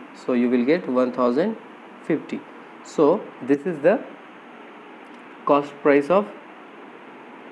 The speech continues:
second article. So total selling price we can find.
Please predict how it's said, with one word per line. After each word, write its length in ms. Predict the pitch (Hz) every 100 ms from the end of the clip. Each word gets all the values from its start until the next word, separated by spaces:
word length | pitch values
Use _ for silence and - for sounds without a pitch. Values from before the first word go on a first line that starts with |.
| - - - - - -
second 300 | 147 143 139
article. 340 | 113 104 101 - - - - - -
So 260 | 127 165 214 - - - - - - - - - - - - -
total 280 | 151 139 185
selling 320 | 180 160 156
price 320 | 160 156 160 160
we 100 | 160
can 200 | 160 156
find. 280 | 156 185